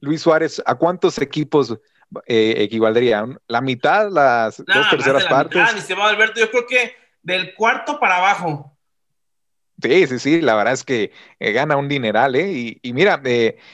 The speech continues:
Speaker 1: lo, de alguna forma lo aplaudo, el, lo que le pasó a Suárez, porque prácticamente salió por la puerta de atrás del Barcelona, prácticamente le dijeron, "Ya estás viejo, ya no funcionas acá,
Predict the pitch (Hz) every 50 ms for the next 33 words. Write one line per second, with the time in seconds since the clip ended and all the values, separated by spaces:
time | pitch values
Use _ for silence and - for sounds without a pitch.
0 | - - _ _ - 135 139 139 135 135 135 135 135 131 131 123 117 110 104 -
1 | _ _ _ _ _ _ _ _ _ _ _ _ _ _ _ _ 131 127 143 185
2 | 196 180 - 190 190 185 185 190 185 185 156 139 143 131 - 156 160 165 180 202
3 | 214 226 220 190 156 135 120 120 - - 127 120 113 - 139 127 123 120 120 120
4 | 117 117 120 120 - 120 113 - 151 151 156 147 127 - _ _ _ _ _ _
5 | _ _ - 117 117 - 143 160 - 151 - _ _ - 156 139 - 139 139 135
6 | 131 127 131 - 190 - - 190 147 156 147 160 175 175 180 - - 147 135 147
7 | 165 165 175 160 147 127 120 - 170 170 - 170 139 127 120 131 147 156 143 160
8 | 147 135 131 120 - 135 120 127 139 156 160 175 185 180 160 - 143 135 123 -
9 | 147 131 139 135 135 131 139 143 131 120 - 147 143 143 143 135 - - 131 120
10 | 131 160 175 160 - 175 175 170 165 - _ _ _ _ - 135 143 139 127 131
11 | 107 143 151 151 139 120 120 - - 165 190 208 226